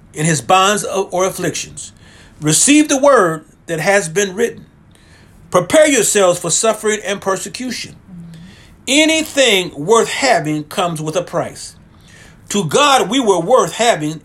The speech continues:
and the price was the sacrifice of his only begotten Son. The question is,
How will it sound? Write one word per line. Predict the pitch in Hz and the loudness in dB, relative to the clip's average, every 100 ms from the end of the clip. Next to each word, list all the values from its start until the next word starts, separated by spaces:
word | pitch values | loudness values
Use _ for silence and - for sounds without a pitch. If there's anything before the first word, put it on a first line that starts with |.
| - | -12
and | 151 | -6
the | 147 | -6
price | 175 220 214 - | -4 0 0 -2
was | 165 160 143 | -4 -4 -4
the | - | -8
sacrifice | 139 175 143 135 - 147 143 | -6 -4 -6 -8 -8 -6 -6
of | - 127 | -10 -10
his | 120 120 | -10 -8
only | 156 160 170 | -6 -4 -4
begotten | 175 160 151 151 165 | -6 -6 -4 -4 -4
Son. | 156 190 175 - - - - - - - - - - | -6 -6 -6 -10 -18 -20 -20 -20 -20 -20 -20 -20 -10
The | - | -8
question | - 127 120 - - 110 - | -4 0 2 0 -6 -12 -8
is, | 165 147 98 - | -2 -2 -4 -12